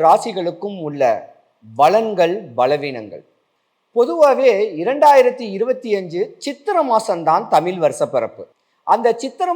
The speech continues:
மாசம் தமிழ் வருஷப்பிறப்பை வச்சுதான் பன்னெண்டு ராசிகளுக்கும் உண்டான பலன்கள், பலவீனங்களை பொறுமையா, தெளிவா, கனிவா சொல்ல முடியும். ஆனா நம்மளுடைய ஆவல் இந்த இரண்டாயிரத்தி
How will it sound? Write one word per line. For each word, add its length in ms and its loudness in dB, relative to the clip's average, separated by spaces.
மாசம் 380 0
தமிழ் 320 0
வருஷப்பிறப்பை 640 0
வச்சுதான் 360 0
பன்னெண்டு 360 -2
ராசிகளுக்கும் 680 0
உண்டான 400 0
பலன்கள், 520 2
பலவீனங்களை 680 0
பொறுமையா, 580 -4
தெளிவா, 400 0
கனிவா 400 2
சொல்ல 140 -2
முடியும். 280 -8
ஆனா 180 -4
நம்மளுடைய 560 -2
ஆவல் 260 0
இந்த 160 -4
இரண்டாயிரத்தி 640 4